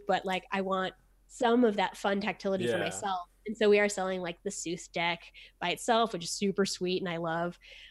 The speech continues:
Speaker 1: uh, and, like, the Vizsla kit. So, um, this, this is
Speaker 2: Yeah.
Speaker 1: my rant. I could rant about Invisible Sun all day.
Speaker 2: <laughs> I mean, it's, it's an
Speaker 1: Stop
Speaker 2: amazing
Speaker 1: me.
Speaker 2: game.
Speaker 1: Sorry.
Speaker 2: Yeah. <laughs>
Speaker 1: <laughs> It's
Speaker 2: You
Speaker 1: a
Speaker 2: get,
Speaker 1: great game.
Speaker 2: yeah.
Speaker 1: Oh my
Speaker 2: Um,
Speaker 1: gosh.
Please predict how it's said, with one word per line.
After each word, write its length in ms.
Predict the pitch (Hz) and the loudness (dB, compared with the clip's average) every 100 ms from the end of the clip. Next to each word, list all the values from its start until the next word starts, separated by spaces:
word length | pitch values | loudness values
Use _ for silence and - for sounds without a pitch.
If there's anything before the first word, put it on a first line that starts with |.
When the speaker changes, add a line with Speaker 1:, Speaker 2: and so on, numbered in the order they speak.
| - | -4
Speaker 1:
uh, 300 | 190 175 165 - | 0 2 0 -2
and, 160 | 190 | -4
like, 200 | 175 175 | -4 -4
the 60 | 208 | -4
Vizsla 340 | 170 - 160 | -4 -6 -8
kit. 260 | - 165 - | -8 -12 -12
So, 280 | - - - _ _ _ _ _ - - 185 | -14 -14 -14 _ _ _ _ _ -20 -18 -14
um, 300 | 165 180 208 _ | -14 -14 -18 _
this, 120 | 202 220 | -6 0
this 120 | 254 | 4
is 60 | |
Speaker 2:
Yeah. 40 | 240 | 4
Speaker 1:
my 100 | 208 | 4
rant. 260 | 190 180 - | 2 2 2
I 80 | 220 | 2
could 100 | 262 | 4
rant 180 | 262 254 | 2 4
about 160 | 226 190 | 2 0
Invisible 260 | 190 175 | -4 -6
Sun 200 | - 180 | -4 -2
all 100 | 175 | -4
day. 60 | 170 - _ | -6 -16 _
Speaker 2:
<laughs> 80 | 147 | -6
I 40 | |
mean, 100 | 151 | -2
it's, 160 | 127 - | -2 -2
it's 140 | 135 113 | -4 -4
an 120 | 127 | -2
Speaker 1:
Stop 180 | 202 117 | 0 0
Speaker 2:
amazing 140 | - 113 | -2 -12
Speaker 1:
me. 60 | |
Speaker 2:
game. 160 | 104 - - - | -14 -20 -6 0
Speaker 1:
Sorry. 440 | 185 147 180 247 - | 0 0 -2 0 2
Speaker 2:
Yeah. 560 | - 381 220 - 180 | 4 4 2 0 -2
<laughs> 0 | 208 | -4
Speaker 1:
<laughs> 200 | 269 226 | -6 -2
It's 100 | 285 | 2
Speaker 2:
You 60 | |
Speaker 1:
a 20 | |
Speaker 2:
get, 120 | 269 220 | 4 4
Speaker 1:
great 240 | 208 190 | 4 2
game. 400 | 196 175 170 208 131 | -2 -4 -4 -8 -4
Speaker 2:
yeah. 260 | 123 113 - - - - - - | -2 -2 -6 -16 -20 -20 -14 0
Speaker 1:
Oh 160 | 202 | 4
my 160 | 143 160 | 4 4
Speaker 2:
Um, 140 | 175 190 | 2 0
Speaker 1:
gosh. 160 | - | -8